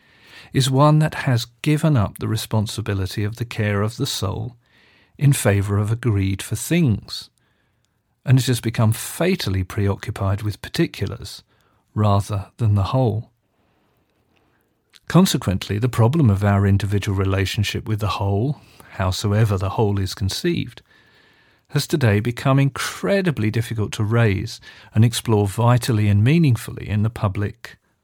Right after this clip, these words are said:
civic sphere. That this is so can be seen in our current inability to articulate any kind of shared national, let alone global, approach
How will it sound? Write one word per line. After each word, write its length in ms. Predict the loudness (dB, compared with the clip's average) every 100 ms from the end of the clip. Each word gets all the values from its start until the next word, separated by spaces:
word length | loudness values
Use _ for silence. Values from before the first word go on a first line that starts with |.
| _
civic 520 | -8 -4 -4 -6 -10
sphere. 640 | -10 -10 -4 -2 -2 -4 -8 _ _ _ _ _ _ _ _ _ _ _ _ _ _ -20 -20 _ -20 -20 -20 _ _ _ _ _ _
That 200 | 2 2
this 200 | 0 0
is 100 | -2
so 340 | 2 4 4
can 140 | 4 2
be 140 | 2
seen 420 | 2 4 6 6
in 120 | 6 4
our 120 | 2
current 440 | 2 6 6 6
inability 640 | 6 4 4 2 2 0 -4
to 200 | 0 2
articulate 720 | 2 0 -4 -2 0 0 2
any 160 | 2 2
kind 320 | 2 2 2
of 80 | 0
shared 400 | 0 2 2 2
national, 640 | 2 2 0 -4 -4 -8 -8
let 280 | -6 -4
alone 280 | -2 0 0
global, 640 | 0 2 4 4 2 -2 -8
approach 640 | -8 -8 -8 -10 -14 -18